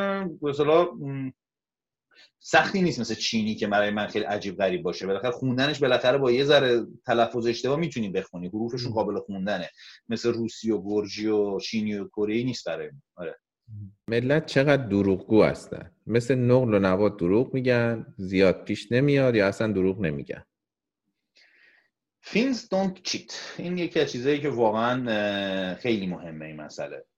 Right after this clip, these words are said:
Speaker 1: خیانت و دروغ ندارن اصلاً اینا. خیلی من به این مسئلهشون چیز دارم، نیازی ندارن داشته باشن.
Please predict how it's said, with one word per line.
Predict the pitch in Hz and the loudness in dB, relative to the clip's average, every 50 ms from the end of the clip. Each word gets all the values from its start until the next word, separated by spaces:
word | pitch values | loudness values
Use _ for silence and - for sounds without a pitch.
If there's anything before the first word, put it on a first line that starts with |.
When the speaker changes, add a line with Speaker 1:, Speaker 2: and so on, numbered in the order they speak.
| _ _ | _ _
Speaker 1:
خیانت | - - - 131 131 131 127 139 156 156 - - - | -14 -8 -2 0 0 2 2 2 2 0 -2 -6 -4
و | 127 123 120 | -2 -2 0
دروغ | 120 117 117 135 143 131 127 | 0 0 0 -2 -2 -2 0
ندارن | 127 120 117 110 - 76 76 73 - - | 0 0 0 -2 -6 -12 -14 -16 -20 -20
اصلاً | - - - 71 | -20 -20 -20 -20
اینا. | 71 69 71 71 - - | -20 -20 -20 -16 -4 2
خیلی | 120 120 110 95 | 2 2 2 2
من | 92 98 101 98 95 | 0 -2 -2 -2 -4
به | 95 | -4
این | 104 101 | -6 -6
مسئلهشون | 101 92 85 - 92 90 95 92 - - 95 | -6 -6 -6 -6 -4 -4 -4 -4 -6 -8 -12
چیز | 92 - 87 - - | -12 -12 -14 -14 -14
دارم، | - 71 71 73 76 - 87 | -14 -12 -12 -12 -12 -14 -12
نیازی | 98 101 104 127 127 123 123 110 104 101 | -10 -4 0 0 2 2 2 2 0 -2
ندارن | 90 87 85 82 82 80 80 78 | -4 -6 -6 -8 -8 -10 -10 -12
داشته | 78 73 - - - 76 | -14 -14 -14 -12 -12 -12
باشن. | 71 69 - - 76 73 | -12 -12 -16 -16 -18 -20